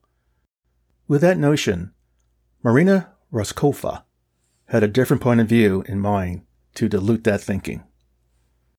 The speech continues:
Marina was the first woman in the Soviet Union to achieve the diploma of professional air navigator.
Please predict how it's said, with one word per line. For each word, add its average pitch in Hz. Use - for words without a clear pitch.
Marina 143
was 165
the 107
first 151
woman 104
in 101
the 95
Soviet 120
Union 101
to -
achieve 139
the 110
diploma 107
of 107
professional 120
air 101
navigator. 90